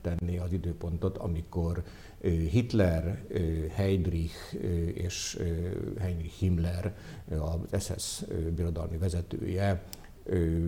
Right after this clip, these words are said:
végleg elszabadította az addig is folyó tömeggyilkosságot, illetve hát addig is bíztatták negyvenegy tavasz, nyarán, ö, már, ö, többször előfordul, hogy több ezer, aztán több tízezer, ö, zsidót ölnek meg a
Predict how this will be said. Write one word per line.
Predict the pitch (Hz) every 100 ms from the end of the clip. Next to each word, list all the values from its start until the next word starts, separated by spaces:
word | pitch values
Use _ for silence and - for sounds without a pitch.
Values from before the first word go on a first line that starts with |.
| 85 92
végleg | 85 113 98 92 90
elszabadította | 85 92 - 101 82 82 82 - 92 - 104 98
az | 98
addig | - 117 113 90
is | - -
folyó | - 87 85 87 - - -
tömeggyilkosságot, | 87 85 78 80 82 - 85 - 85 87 87 95
illetve | 90 78 87 - 90 87 - - - -
hát | 107
addig | 110 101 82
is | 82
bíztatták | 98 104 - 82 - - - -
negyvenegy | 95 90 82 87 92 90
tavasz, | - 90 90 - - 117 120 104 95 87 95
nyarán, | 98 107 90 90 87 -
ö, | 117 92
már, | 92 95 95 87 95 113 -
ö, | 87 85 87 85 92 - - -
többször | 107 - 90
előfordul, | 85 85 82 - 78 73 87 87
hogy | 90 85
több | - 90 85
ezer, | 90 85 85
aztán | 85 - 80
több | - 85
tízezer, | - 87 87 85 92 - 104 -
ö, | 90
zsidót | 82 85 82 87
ölnek | 85 85 -
meg | 90
a | 90